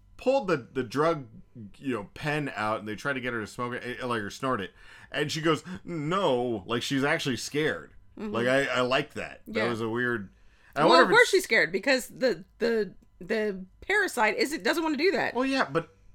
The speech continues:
Speaker 1: uh, we'll, we'll talk about that at the end. Uh, but, you know, I just had a moment there. I was like, "Huh." But yeah, they, everybody's just like,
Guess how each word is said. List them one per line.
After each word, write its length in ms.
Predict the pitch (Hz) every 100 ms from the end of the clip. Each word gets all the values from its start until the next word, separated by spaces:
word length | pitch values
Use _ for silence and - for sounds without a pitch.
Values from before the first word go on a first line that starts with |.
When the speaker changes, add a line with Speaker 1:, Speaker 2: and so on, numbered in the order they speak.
| -
Speaker 1:
uh, 40 | 127 - - -
we'll, 240 | 190 208 208 190
we'll 100 | 185
talk 180 | 190
about 200 | 160 156
that 120 | 139 123
at 100 | 104
the 80 | 107
end. 100 | 95 - -
Uh, 260 | - 147 143 - 147
but, 140 | 160 139 - - 156
you 100 | 156
know, 100 | 143
I 60 |
just 160 | 139 135
had 120 | 151
a 40 | 120
moment 280 | 127 120
there. 140 | 107 110
I 20 |
was 100 | 107
like, 100 | 110
"Huh." 260 | 151 139 98 - -
But 100 | 170
yeah, 160 | 196 160
they, 180 | 165
everybody's 380 | 165 165 185 165
just 140 | 156 147
like, 240 | 160